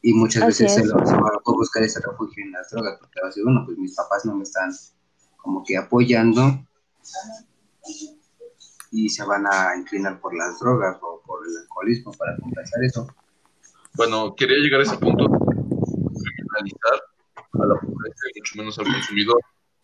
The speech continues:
Speaker 3: Ahora, eh, hablemos de un punto de vista, eh, de comercialización. Vaya, si quieren, dejamos un poquito de lado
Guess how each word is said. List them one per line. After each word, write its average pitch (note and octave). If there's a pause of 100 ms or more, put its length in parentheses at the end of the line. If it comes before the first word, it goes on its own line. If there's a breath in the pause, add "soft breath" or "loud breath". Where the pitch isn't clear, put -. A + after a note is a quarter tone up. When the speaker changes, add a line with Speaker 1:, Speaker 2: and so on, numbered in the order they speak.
(220)
Speaker 3:
Ahora, G#2 (300)
eh, G2 (160)
hablemos G#2+
de -
un -
punto G#2+
de G2
vista, G2 (600)
eh, F2 (1120)
de F#2+ (600)
comercialización. G#2 (1400)
Vaya, G2+ (1300)
si -
quieren, C#3
dejamos A#2+
un -
poquito -
de A2
lado A2+